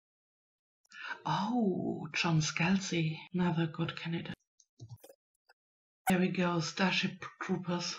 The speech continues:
It's still very much on the top of my list. Hmm, that was it. The only thing that I don't like about it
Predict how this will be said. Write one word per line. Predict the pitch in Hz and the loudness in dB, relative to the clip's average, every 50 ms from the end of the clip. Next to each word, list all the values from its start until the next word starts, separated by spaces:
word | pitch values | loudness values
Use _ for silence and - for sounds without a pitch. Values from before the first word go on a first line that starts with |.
| - | -4
It's | - 196 - - - | -4 -4 -2 -2 -4
still | - - - 240 226 196 196 190 175 | -4 -2 4 6 8 8 8 8 8
very | 156 170 175 180 180 180 175 170 | 6 6 6 6 4 4 6 6
much | 170 170 170 170 165 - - | 6 6 4 2 0 0 -2
on | - 170 165 | 0 0 0
the | 160 160 | 0 0
top | 160 - - - - - | 0 -4 -8 -8 -6 -6
of | 160 156 - | -6 -6 -4
my | 170 160 160 | -2 -2 0
list. | 160 - - 165 156 - - - - - - - - - - - - - - _ _ - - - - | -2 -2 -4 -6 -8 -10 -12 -14 -18 -20 -20 -20 -20 -20 -20 -20 -20 -20 -20 _ _ -20 -14 -2 4
Hmm, | 240 269 277 220 196 185 175 165 180 170 160 151 | 8 8 10 10 10 8 8 6 4 4 4 2
that | 151 165 160 - - - - - - - - | 2 2 0 0 -2 0 2 2 2 2 2
was | 285 285 277 - - - | 0 0 0 0 2 2
it. | 190 185 180 185 - - - - - | 4 4 4 2 0 0 0 2 4
The | 202 196 - | 4 6 8
only | - 220 247 254 254 262 262 262 | 8 8 8 8 8 8 6 4
thing | 262 - - 233 240 240 233 233 233 233 240 247 262 254 - | 2 2 2 4 4 4 4 4 4 2 2 0 -2 -4 0
that | 202 202 196 - | 4 4 4 6
I | - 185 190 | 4 2 4
don't | 185 196 202 233 247 220 - | 4 4 6 6 6 4 4
like | 196 190 190 190 190 - | 6 6 6 6 4 2
about | 185 - - 190 190 190 196 190 - | -2 -2 2 4 4 4 4 4 2
it | - 220 220 - | 0 -2 -2 -2